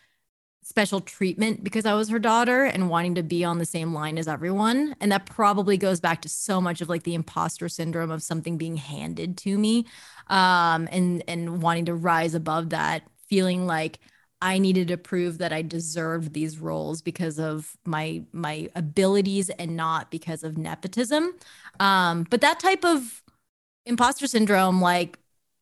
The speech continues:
definitely continued on into my professional life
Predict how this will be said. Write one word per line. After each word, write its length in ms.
definitely 1000
continued 580
on 320
into 720
my 100
professional 500
life 240